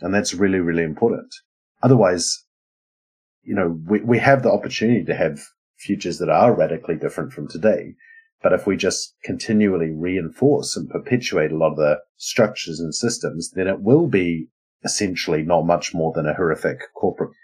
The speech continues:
dystopia where a very small number of people claim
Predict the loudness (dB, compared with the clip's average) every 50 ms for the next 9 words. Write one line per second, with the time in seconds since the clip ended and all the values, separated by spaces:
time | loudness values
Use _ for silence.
0 | _ -20 -20 _ _ -6 -4 -2 0 2 2 2 2 2 0 0 0 2 2 2
1 | 2 2 0 _ _ _ _ _ _ _ -2 0 0 2 2 2 4 2 2 0
2 | -4 -2 0 0 2 2 2 0 0 -4 -6 -6 -4 -2 0 0 -2 -2 0 4
3 | 2 4 4 4 0 0 0 -4 -10 _ _ _ -6 -2 2 2 2 2 0 0